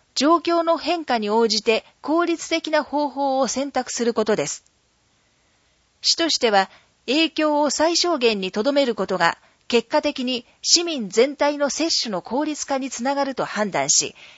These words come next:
七月十二日以降に予約した人のみの接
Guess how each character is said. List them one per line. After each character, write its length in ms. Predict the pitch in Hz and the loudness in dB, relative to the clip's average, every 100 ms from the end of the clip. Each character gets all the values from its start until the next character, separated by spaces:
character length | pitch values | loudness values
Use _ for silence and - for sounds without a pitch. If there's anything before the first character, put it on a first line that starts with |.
| - _ | -20 _
七 260 | - - 330 | -2 0 2
月 280 | 330 320 | 0 0
十 240 | 269 269 320 | 0 2 0
二 160 | 311 | -2
日 380 | 302 294 277 269 | -4 -2 -2 -2
以 40 | 302 | -4
降 240 | 311 294 | -2 -2
に 160 | 196 180 | 0 2
予 100 | 214 | 2
約 260 | 262 285 | 2 0
し 100 | 254 | -2
た 120 | - | 0
人 260 | 254 - 262 | -2 -2 0
の 120 | 247 | 2
み 120 | 311 | 0
の 100 | 240 | -2
接 200 | 175 220 | 0 0